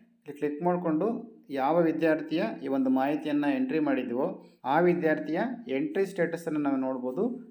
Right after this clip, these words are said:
ಕಂಪ್ಲೀಟ್ ಅಂತೇಳಿದೆ. ಹಾಗೆಯೇ ಜಿ ಪಿ, ಇ ಪಿ, ಎಫ್ ಪಿ ಇವೆಲ್ಲವೂ ಕೂಡ ಗ್ರೀನ್ ಕಲರ್ ಬಂದಿರ್ತದೆ. ಹಾಗೆಯೇ ಕೆಳಭಾಗದಲ್ಲಿ ಒಂದು ವ್ಯೂ ಇದೆಯಲ್ಲ, ಇಲ್ಲಿ ಕ್ಲಿಕ್ ಮಾಡಿಕೊಂಡು ಏನಾದರೂ ತಪ್ಪಾಗಿದ್ದಲ್ಲಿ ನಾವು ಎಡಿಟ್ ಮಾಡಿ ಪುನಃ ಕೂಡ ಸಬ್ಮಿಟ್ ಮಾಡ್ಬೋದು.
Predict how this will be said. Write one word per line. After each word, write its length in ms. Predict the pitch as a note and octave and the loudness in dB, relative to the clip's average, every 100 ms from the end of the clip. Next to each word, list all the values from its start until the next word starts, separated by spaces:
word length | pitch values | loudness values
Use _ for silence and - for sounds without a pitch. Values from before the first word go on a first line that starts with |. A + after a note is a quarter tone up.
| - | -6
ಕಂಪ್ಲೀಟ್ 400 | D#3 D#3 F#3+ F3+ | -2 0 0 2
ಅಂತೇಳಿದೆ. 520 | E3 D3+ C#3 B2+ C3+ A3+ A#3 | 2 2 2 2 2 0 -2
ಹಾಗೆಯೇ 300 | C3+ C#3+ D#3 E3+ B2 | 0 2 2 2 0
ಜಿ 180 | D#3+ | 0
ಪಿ, 220 | F3 F3 F3+ F3+ E3+ | 0 2 0 0 -2
ಇ 60 | D3+ | -2
ಪಿ, 220 | D3 E3 D3 | 0 -2 0
ಎಫ್ 140 | C#3+ - | -2 -2
ಪಿ 80 | D3+ | -2
ಇವೆಲ್ಲವೂ 440 | C3 C3 D3 E3 | 2 2 4 2
ಕೂಡ 200 | E3 E3+ A3+ C#3 | 2 0 0 2
ಗ್ರೀನ್ 260 | C#3+ D#3 | 4 4
ಕಲರ್ 280 | D3+ D3 - | 4 0 2
ಬಂದಿರ್ತದೆ. 580 | C3+ C3+ B2+ C3 C3 F#3+ - - - _ | 2 2 2 0 0 0 -2 -10 -20 _
ಹಾಗೆಯೇ 280 | D3+ D#3+ F#3+ | -2 0 0
ಕೆಳಭಾಗದಲ್ಲಿ 640 | F3 D#3+ E3 F3+ F3 F3 E3+ | 0 2 4 4 4 2 2
ಒಂದು 260 | D#3+ D#3 A3 - | 2 2 -2 -2
ವ್ಯೂ 200 | C3 F3 | 0 4
ಇದೆಯಲ್ಲ, 360 | F3+ D#3+ D3+ F3 G#3 | 4 4 2 2 0
ಇಲ್ಲಿ 160 | C#3+ C#3+ | -4 -4
ಕ್ಲಿಕ್ 280 | D3 D3 - | -4 -4 0
ಮಾಡಿಕೊಂಡು 520 | E3 D#3 C#3+ D#3+ G#3+ | 0 2 0 0 0
ಏನಾದರೂ 440 | C#3 D3+ F3 F3+ E3+ | 2 4 4 2 0
ತಪ್ಪಾಗಿದ್ದಲ್ಲಿ 640 | D3+ D3 F3 D#3+ C#3 C3+ | -2 4 4 4 2 0
ನಾವು 260 | C3+ B2+ D#3+ B3+ | 2 0 -2 -4
ಎಡಿಟ್ 360 | C3 C#3 D#3+ - | -2 0 0 2
ಮಾಡಿ 260 | C#3+ C3+ A3 A#3+ | 4 4 2 0
ಪುನಃ 280 | F3+ D#3 F3+ F3 | 0 2 2 0
ಕೂಡ 160 | D3+ A3+ - - _ | -2 -4 -8 -18 _
ಸಬ್ಮಿಟ್ 340 | - A#2 C#3 - | -6 0 0 2
ಮಾಡ್ಬೋದು. 460 | A#2+ G#2+ A2 G#2+ | 0 2 0 0